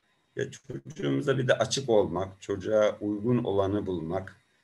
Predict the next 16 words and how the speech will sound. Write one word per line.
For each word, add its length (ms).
özellikle 800
hem 180
hiperaktif 680
hem 140
de 100
davranış 460
bozukluğu 440
varsa, 440
e, 60
yetişkinlerle 800
ilişkileri 560
çok 240
kopuktur 520
ve 240
yetişkinle 600
çocuk, 400